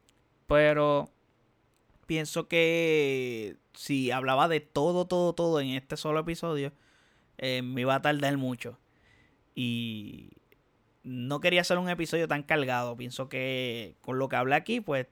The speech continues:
suficiente. Eh, si quieren la información de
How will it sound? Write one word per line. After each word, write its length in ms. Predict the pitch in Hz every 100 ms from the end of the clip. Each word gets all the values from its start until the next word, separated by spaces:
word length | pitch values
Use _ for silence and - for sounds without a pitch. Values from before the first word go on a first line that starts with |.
| -
suficiente. 800 | 156 170 165 147 127 139 135
Eh, 680 | 113 117 120 113 110 110 107
si 280 | - - 123
quieren 440 | 123 123 139 165
la 60 | 165
información 720 | 170 170 170 170 160 165 175
de 300 | 165 151 139